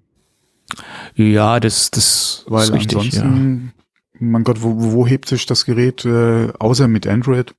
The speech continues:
Speaker 2: halt, äh, jetzt von, von, gerade auch von dem iPhone oder von der Konkurrenz ab? Es hat halt noch einen Klinkenstecker.
Speaker 1: Ja.
Speaker 2: Toll. Ja.
Speaker 1: O-, o-, obwohl ich das,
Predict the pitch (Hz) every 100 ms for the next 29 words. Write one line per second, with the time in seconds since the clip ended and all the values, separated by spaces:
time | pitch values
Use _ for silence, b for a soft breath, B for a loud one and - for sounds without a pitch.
0 | _ 117 113 - 113 110 110 110 107 -
1 | 120 110 107 110 107 - 110 113 110 110
2 | 104 113 113 120 110 104 110 104 104 95
3 | 92 101 131 127 - - 131 107 123 104
4 | 104 98 113 101 92 92 90 92 _ _
5 | _ _ _ _ _ _ - 113 104 101
6 | 113 _ _ _ _ _ - 107 95 -
7 | _ _ _ _ 101 92 B B B B
8 | B _ - - 101 - 135 127 139 131
9 | 123 110